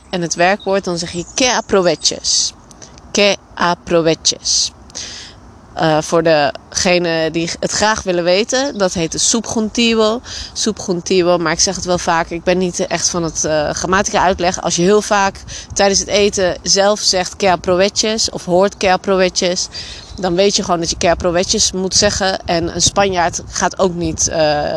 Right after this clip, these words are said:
die denkt dan ook niet na van, "Oh, dit is de subjuntivo." Dus ik zeg het nu één keer.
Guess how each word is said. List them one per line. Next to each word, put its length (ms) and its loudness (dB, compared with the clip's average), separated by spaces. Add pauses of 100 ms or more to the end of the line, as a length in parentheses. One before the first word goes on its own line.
die 140 -2
denkt 240 2
dan 120 2
ook 140 0
niet 180 -2
na 240 0
van, 200 -4
"Oh, 100 0
dit 140 0
is 120 2
de 80 -2
subjuntivo." 840 -4
Dus 180 -2
ik 60 -2
zeg 160 2
het 100 -6
nu 120 -4
één 240 -4
keer. 300 -4